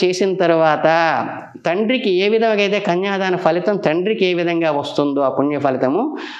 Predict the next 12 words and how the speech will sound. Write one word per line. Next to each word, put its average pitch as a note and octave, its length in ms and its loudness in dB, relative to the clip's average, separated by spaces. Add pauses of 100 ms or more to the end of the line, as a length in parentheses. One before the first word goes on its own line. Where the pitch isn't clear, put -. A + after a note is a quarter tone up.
(160)
పితృకర్మలు G#3+ 640 2
చేసినప్పుడు E3+ 420 0
పు-, F#3+ 440 0 (340)
కొడుకు A3+ 280 0
వస్తుంది. D3+ 640 0
కనుక G#3 240 -2
ఏంటంటే A3 240 0
వీడు G3+ 160 0
ధర్మం F#3+ 420 0
కోసం B3+ 480 -2
ఫస్ట్ - 280 -2
చేయాలి. B2 280 0